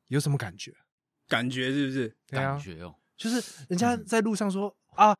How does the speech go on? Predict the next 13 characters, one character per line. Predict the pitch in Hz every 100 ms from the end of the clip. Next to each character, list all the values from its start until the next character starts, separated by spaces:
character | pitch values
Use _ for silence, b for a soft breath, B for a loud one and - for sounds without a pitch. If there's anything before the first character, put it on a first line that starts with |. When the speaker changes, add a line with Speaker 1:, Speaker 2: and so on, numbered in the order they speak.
| _ -
Speaker 1:
小 | 147 127
扎 | 175
就 | 214
直 | 190 165
男 | 180 180
啊， | 185 180 _
鸡 | - 214
哥 | 233
就 | 208
直 | - 165
男 | 190 180
啊， | 185 180 _ _ _ _ -
那 | 214